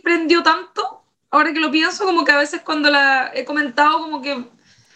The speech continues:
pasó así, quizás, quizás n-, no se vio tanto acá, eh, es de otra época además y todo, pero era, era súper buena. Em, y la narraba Chris Rock, además,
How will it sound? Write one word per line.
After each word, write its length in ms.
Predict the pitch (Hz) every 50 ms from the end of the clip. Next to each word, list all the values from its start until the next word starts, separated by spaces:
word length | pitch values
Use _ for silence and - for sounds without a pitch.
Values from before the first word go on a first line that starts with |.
| _ _ _ _ _
pasó 400 | - 262 254 - 320 302 302 294
así, 340 | 285 294 294 - 311 294 254
quizás, 320 | 277 277 - 302 285 285 - _ _ _ _ _ _
quizás 480 | - 233 226 285 269 254 254 240 - - - - -
n-, 240 | 220 233 233 - -
no 200 | 233 233 247 247
se 120 | 247 277
vio 140 | 254 254 254
tanto 260 | 254 269 262 254 262
acá, 300 | 247 247 277 359 - - _ _ _ _ _ _ _ _ _ _ _ _ _
eh, 360 | - 226 233 226 226 226 208 226
es 60 | 226
de 60 | 240
otra 220 | 247 233 240 233 233
época 220 | 247 233 269 262 269
además 240 | 269 269 269 269
y 60 | 269 247
todo, 320 | 285 302 311 339 - - - _ _ _
pero 460 | 240 240 226 226 220 220 220 226 226
era, 320 | 233 240 240 240 240 233 233
era 140 | 240 240 240
súper 180 | 226 262 262
buena. 260 | 254 254 226 190 180 _ _ _ _ _ - - - - - - _ _ _ _
Em, 760 | - 220 220 196 190 190 185 185 180 175 170 175 190 - -
y 120 | - 233 254
la 120 | 247 233
narraba 500 | 240 233 226 220 233 254 302 320 349 359
Chris 200 | 359 381 370 -
Rock, 340 | 349 370 370 285 220 180 - -
además, 560 | _ - 185 202 202 202 190 170 147 - -